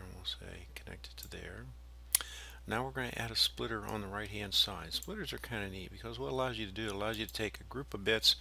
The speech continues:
and break 'em out into individual bits, or vice versa, and we'll do both on this one. So we're gonna connect these two together, and you'll notice that right now it's gonna say incompatible with. That's because the splitter says it's only take two bits.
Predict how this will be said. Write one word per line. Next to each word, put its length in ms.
and 180
break 240
'em 100
out 140
into 260
individual 540
bits, 480
or 240
vice 240
versa, 380
and 140
we'll 100
do 140
both 420
on 140
this 240
one. 100
So 120
we're 140
gonna 140
connect 340
these 220
two 120
together, 360
and 120
you'll 120
notice 340
that 140
right 280
now 280
it's 100
gonna 160
say 320
incompatible 720
with. 260
That's 180
because 340
the 100
splitter 580
says 300
it's 160
only 200
take 260
two 160
bits. 480